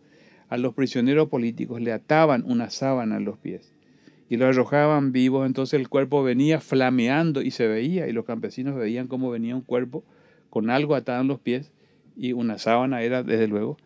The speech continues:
y, este, de esa manera ellos... Eh, eh, hacían, sembraban el terror para que nadie de las comunidades donde estaban pasando esas columnas de la guerrilla del catorce de mayo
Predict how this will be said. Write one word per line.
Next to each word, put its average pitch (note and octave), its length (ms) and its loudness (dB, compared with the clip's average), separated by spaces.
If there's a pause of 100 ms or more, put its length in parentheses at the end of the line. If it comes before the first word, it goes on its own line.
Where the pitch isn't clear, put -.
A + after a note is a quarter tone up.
(460)
y, C3+ 320 0
este, A#2 480 -4
de A2+ 160 2
esa C3 160 2
manera B2+ 520 2
ellos... B2 480 -2 (500)
Eh, G#2 600 -2 (320)
eh, - 680 -8
hacían, B2+ 580 -2
sembraban B2 580 6
el B2+ 180 4
terror A2+ 460 4 (240)
para A#2 200 2
que A2+ 200 -2
nadie A#2+ 600 6
de A#2+ 120 -2
las B2 160 -4
comunidades B2 1040 2
donde G#2+ 840 -4 (1000)
estaban B2 440 -2
pasando B2 400 -2
esas B2+ 220 -6
columnas A#2+ 480 -2
de A2+ 100 -4
la A2 140 -4
guerrilla A2+ 440 -2
del A#2 100 -4
catorce A#2+ 400 -2
de A#2+ 60 2
mayo A#2+ 360 0